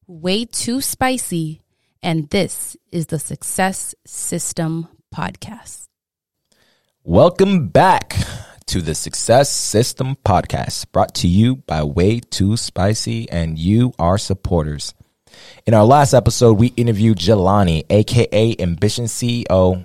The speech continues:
Speaker 2: founder of the Ambition of the City and Ambition Capital. He's a financial motivator, a credit expert,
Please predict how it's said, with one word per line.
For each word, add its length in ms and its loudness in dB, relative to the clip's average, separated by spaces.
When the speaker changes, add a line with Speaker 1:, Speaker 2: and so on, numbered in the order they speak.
Speaker 2:
founder 360 2
of 80 2
the 140 0
Ambition 420 0
of 80 2
the 80 -2
City 600 -4
and 200 -2
Ambition 600 -4
Capital. 500 -8
He's 160 2
a 40 2
financial 520 4
motivator, 760 4
a 80 -6
credit 360 2
expert, 580 0